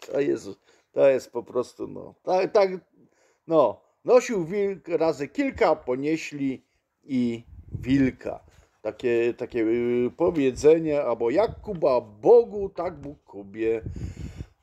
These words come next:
Przysłowia polskie, skarbnicą naszej kultury. Także czuj duch, rodacy.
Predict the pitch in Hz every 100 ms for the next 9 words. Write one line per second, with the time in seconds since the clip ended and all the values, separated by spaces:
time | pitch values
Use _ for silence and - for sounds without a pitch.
0 | - - 240 226 262 170 131 - 208 190
1 | - - 170 151 139 127 - - - -
2 | 165 147 160 160 151 139 131 127 127 117
3 | 127 135 - 190 165 151 143 131 - -
4 | _ _ _ _ _ _ _ - 123 110
5 | - 127 123 123 120 117 - _ _ _
6 | _ _ _ _ _ _ _ _ _ _
7 | - - - - 135 104 113 107 95 92
8 | 120 - - 127 120